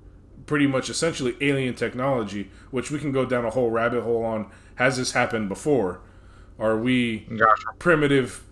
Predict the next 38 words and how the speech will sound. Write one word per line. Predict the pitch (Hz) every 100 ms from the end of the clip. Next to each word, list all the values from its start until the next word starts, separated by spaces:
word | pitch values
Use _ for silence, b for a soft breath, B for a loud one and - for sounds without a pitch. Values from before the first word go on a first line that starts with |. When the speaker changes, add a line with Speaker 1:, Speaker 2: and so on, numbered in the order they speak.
| -
Speaker 1:
people | 175 151 135 123
that | 117 131
have | 127 113
discovered | 120 - 143 135 123 120
alien | 123 135 131 120 117
technologies | 120 107 131 143 127 110 113 110 110 - - b b b b - -
and | 127 123 117 113 110 104 - -
have | 123 117 110
alien | 113 127 123
Speaker 2:
Are | 120
we | 131
gonna | 143
Speaker 1:
theories? | 170 160
Speaker 2:
do | 156
a | 156
U |
F | 147 -
O | 151 151
episode | 139 - 160 151
tonight? | 160 147 147 -
Is | 120
Speaker 1:
We | 123
Speaker 2:
that | 123
what | 127
Speaker 1:
might. | 123
Speaker 2:
it | 117
is? | 127 123 - 139
Speaker 1:
We | 131
Speaker 2:
Is | 107
that | 120
Speaker 1:
could. | 123
Speaker 2:
what | 123 139
you, | 117
where | 117 123
you | 127
going? | 123 123 120 -
Speaker 1:
Yeah, | 165 151 139
kinda. | 127 113 107